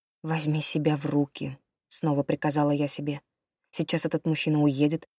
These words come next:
ты осмотришь дом, составишь список того, что жизненно необходимо, и завтра съездишь в город и купишь». Вскоре Степан вернулся, принеся два ведра, полных воды, перелив её в другое, водрузил на печь.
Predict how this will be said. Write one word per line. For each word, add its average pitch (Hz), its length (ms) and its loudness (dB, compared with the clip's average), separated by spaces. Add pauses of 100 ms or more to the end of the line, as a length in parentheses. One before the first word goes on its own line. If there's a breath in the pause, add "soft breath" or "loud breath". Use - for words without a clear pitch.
ты 175 120 2
осмотришь 170 460 2
дом, 156 320 2 (220)
составишь 190 480 2
список - 380 -2
того, 156 300 0
что 160 180 -2
жизненно 151 420 2
необходимо, 147 720 0
и 151 60 2
завтра 180 460 0
съездишь 151 440 -2
в 131 120 -8
город 214 340 4
и - 20 4
купишь». - 480 -6 (760)
Вскоре 254 300 8
Степан 202 440 4
вернулся, 180 640 0
принеся 160 420 0
два 170 240 2
ведра, 160 360 0
полных 165 480 -2
воды, 143 460 -2 (100)
перелив 156 380 2
её 156 180 2
в 143 60 -4
другое, 170 540 2 (160)
водрузил 156 480 2
на 175 160 -2
печь. - 420 -6